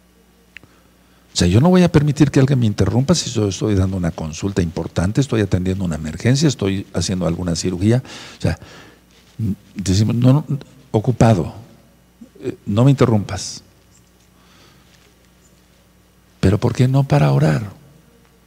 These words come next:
Y es que al orar, eh, tenemos que estar encerrados en nosotros mismos, por así decirlo, para, para que se entienda un poquito más claro. Se puede descansar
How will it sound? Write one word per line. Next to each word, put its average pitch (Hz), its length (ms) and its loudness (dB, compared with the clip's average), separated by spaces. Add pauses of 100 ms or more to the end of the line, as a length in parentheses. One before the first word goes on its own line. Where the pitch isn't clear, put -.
(880)
Y 135 200 8
es 185 200 6
que 196 80 4
al 190 180 8
orar, 175 320 6
eh, 156 140 6
tenemos 143 420 0
que - 60 -4
estar 135 240 2
encerrados 123 840 4
en 101 120 -2
nosotros 104 560 -4
mismos, 101 800 -2 (120)
por 85 140 -6
así 87 220 -2
decirlo, 98 480 -2
para, 92 240 -6 (240)
para 85 260 -4
que - 100 -10
se 101 120 -4
entienda 95 260 -4
un 95 60 -8
poquito 98 280 -6
más 101 200 -2
claro. 123 360 2 (2000)
Se - 300 6
puede 202 380 6
descansar 135 1120 2